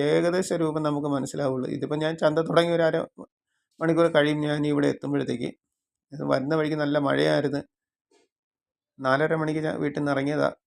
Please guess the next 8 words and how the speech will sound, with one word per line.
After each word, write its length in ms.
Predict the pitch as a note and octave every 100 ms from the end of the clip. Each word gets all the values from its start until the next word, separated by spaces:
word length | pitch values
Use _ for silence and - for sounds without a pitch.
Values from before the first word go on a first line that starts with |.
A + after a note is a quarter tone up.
| _ _ _ _ _
ഏകദേശം 300 | C3 C3+ D3
ഒരു 100 | D3 D3+
പത്ത് 160 | D3
ഇരുപത്താറ് 360 | D3+ D3 D3+ D3
കിലോമീറ്റർ 380 | D3 D3 D3 D3
ഉണ്ട് 140 | C#3 C#3
ഈ 120 | C#3 C3
ചന്തയിലേക്ക് 580 | C#3 C3+ C3+ C3+ C3+